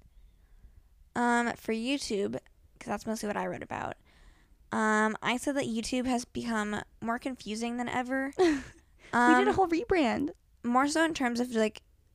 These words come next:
Speaker 1: I just still kind of am like, "Where do I see this going?" So I feel like right now, because we are all so busy, Sierra and I with grad school, Maggie with her internship and finishing, obviously, her undergrad degree, it just has become,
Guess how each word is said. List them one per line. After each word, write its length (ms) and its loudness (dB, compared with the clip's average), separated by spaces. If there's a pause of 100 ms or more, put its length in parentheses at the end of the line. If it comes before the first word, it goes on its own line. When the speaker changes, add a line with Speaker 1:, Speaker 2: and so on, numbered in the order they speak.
(420)
Speaker 1:
I 80 4
just 200 0
still 220 0
kind 160 -4
of 60 0
am 100 -2
like, 220 -2 (400)
"Where 240 4
do 100 0
I 120 4
see 380 0
this 400 -4 (300)
going?" 500 -4
So 540 2
I 140 -4
feel 160 -2
like 120 -2
right 180 0
now, 380 -2 (380)
because 400 -2
we 60 0
are 80 0
all 360 0
so 280 -4
busy, 380 -4
Sierra 280 -6
and 100 -4
I 80 -2
with 200 -6
grad 260 -2
school, 300 -4
Maggie 320 -6
with 160 -8
her 100 -14
internship 560 -8
and 180 -12
finishing, 480 -8 (400)
obviously, 260 -8
her 200 -4
undergrad 380 -4
degree, 420 -6 (540)
it 240 0
just 180 -6
has 120 -4
become, 560 -6